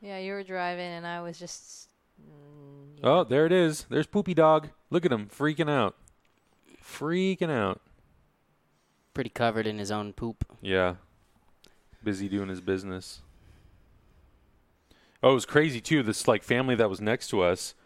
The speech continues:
Speaker 2: they were talking about how they had been on the road for, like, two years in their R V.
Speaker 3: Yeah.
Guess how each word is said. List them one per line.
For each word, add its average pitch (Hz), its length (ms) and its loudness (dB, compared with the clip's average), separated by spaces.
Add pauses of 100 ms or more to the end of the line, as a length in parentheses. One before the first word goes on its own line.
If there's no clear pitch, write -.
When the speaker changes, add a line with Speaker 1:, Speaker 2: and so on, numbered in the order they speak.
(460)
Speaker 2:
they 110 100 2
were 104 140 0
talking 113 420 2
about 98 280 4
how 104 100 2
they 101 80 2
had 92 120 0
been 101 120 0
on 101 100 -2
the 92 80 -6
road 92 220 2
for, 98 100 -8
like, 85 160 -4
two 110 240 -6
years 95 340 -4
in 87 60 -10
their 85 160 -4
R 85 120 -2
V. 90 400 -6
Speaker 3:
Yeah. 113 200 -18